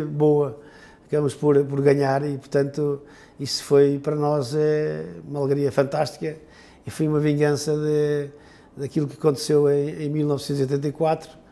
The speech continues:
eh, contra a França e, e já não ficaram, gozaram connosco na, na, no, no, em oitenta e quatro, mas em dois mil e dezasseis já não, quem fez a festa fomos nós.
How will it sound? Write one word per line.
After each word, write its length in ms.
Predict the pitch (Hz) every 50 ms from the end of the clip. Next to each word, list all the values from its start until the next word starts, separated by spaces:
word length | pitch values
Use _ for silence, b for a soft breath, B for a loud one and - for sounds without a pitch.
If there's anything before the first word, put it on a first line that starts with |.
| B B B B B B B -
eh, 600 | 131 139 143 143 143 143 143 143 143 143 139 139 135
contra 320 | - 156 156 143 147 151 147
a 40 | 139
França 440 | - 160 151 160 160 160 - 175 170 170 165 160 147
e, 440 | 147 151 151 156 156 156 156 160 156 B B B B B B -
e 120 | 127 131 135
já 180 | 123 151 151
não 180 | 147 147 143 143
ficaram, 540 | 123 - - 156 143 143 151 156 156 143 139
gozaram 420 | 143 143 135 127 175 175 175 -
connosco 540 | 175 160 160 165 170 165 156 156 - - 156
na, 480 | 151 151 147 147 147 147 143 143 139 135 B B B B B B B -
na, 180 | - 143 147 147
no, 400 | 147 147 147 147 147 156 160 156
no, 100 | 151 156
em 80 | 147 143
oitenta 300 | 143 143 160 156 160 160
e 40 |
quatro, 380 | 156 - 170 170 175 170 160 175
mas 340 | 180 185 180 - - - 190
em 120 | 185 170
dois 120 | 160 160 160
mil 80 | 151
e 40 | 151
dezasseis 340 | 151 151 139 - 156 151 131
já 160 | 147 160 156
não, 320 | 156 156 156 151 151 151 B B B B B B - - 156 -
quem 160 | - 156 139
fez 220 | 135 147 147 139 139
a 40 |
festa 240 | 131 - 139 120 135
fomos 220 | 131 139 139 135 131
nós. 320 | 139 131 - 104 -